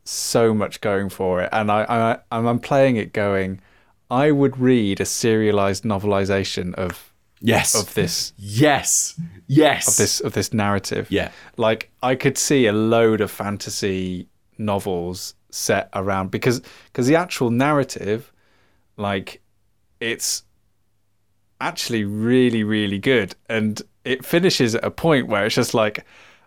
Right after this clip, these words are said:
Speaker 1: "Uh, go on,
Speaker 2: Yeah.
Speaker 1: <laughs> please,
Speaker 2: Yeah.
Speaker 1: because this is, this is not wrapped up in any way that provides me any sort of satisfaction."
Speaker 2: <laughs>
Speaker 1: And it's like, with the subtitle eighteen eighty-six,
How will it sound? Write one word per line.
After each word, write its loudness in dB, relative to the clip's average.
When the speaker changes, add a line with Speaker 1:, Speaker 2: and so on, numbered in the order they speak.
Speaker 1:
"Uh, -4
go 2
on, 2
Speaker 2:
Yeah. 8
Speaker 1:
<laughs> -2
please, 6
Speaker 2:
Yeah. 6
Speaker 1:
because 2
this 2
is, 2
this 2
is 2
not 2
wrapped 0
up 2
in 4
any 4
way 6
that 0
provides 2
me 4
any 6
sort 6
of 2
satisfaction." -2
Speaker 2:
<laughs> -18
Speaker 1:
And 2
it's 0
like, 4
with 2
the 4
subtitle 2
eighteen 0
eighty-six, -4